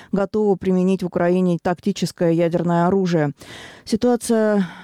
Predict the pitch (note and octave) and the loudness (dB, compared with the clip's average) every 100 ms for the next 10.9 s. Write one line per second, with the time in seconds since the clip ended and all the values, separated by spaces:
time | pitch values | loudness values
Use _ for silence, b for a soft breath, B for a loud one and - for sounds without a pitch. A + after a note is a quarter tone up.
0 | B G3+ G3 - G3 G3 G#3 G3 - F#3+ | B -8 -6 -2 -2 0 2 0 0 0
1 | F#3+ F#3 F3+ F3+ F#3+ F#3+ F3+ F3+ F#3+ F3+ | 2 2 -2 -4 -2 0 0 0 0 0
2 | F3 E3+ F3 F3 F3+ E3+ E3 F3 F3+ F3+ | 0 0 0 0 0 0 -2 -4 -4 -4
3 | G3 F3+ E3 F3 F#3 F#3 G3 F#3+ F3 F3+ | 0 0 2 0 0 2 2 0 -2 -2
4 | F3+ F3 F3+ F3 F3 F3 E3 E3+ E3+ E3+ | -4 -2 -2 0 0 -2 -2 0 2 2
5 | E3+ G3+ F#3+ - F3+ F#3 - F3+ - F#3+ | 0 0 0 -2 -4 -4 -4 -4 0 2
6 | F3+ F3+ - F3+ B B - G#3+ F#3+ F3+ | 2 -2 -2 -4 B B -2 0 0 0
7 | F#3+ - F#3+ - F3 D#3 D#3 - E3 D#3+ | -2 -2 -4 0 0 0 -2 -4 -4 -2
8 | E3+ E3 - E3 - E3 E3+ E3+ E3 G3+ | -2 -4 -2 -4 -2 -4 0 0 0 0
9 | F#3+ F3 F3 F3 F3 E3+ E3 - E3+ E3+ | -2 -4 -2 0 2 0 -2 -4 -2 -2
10 | E3 D#3+ E3 E3+ E3 E3+ E3 D#3 | -2 -2 0 0 0 2 2 0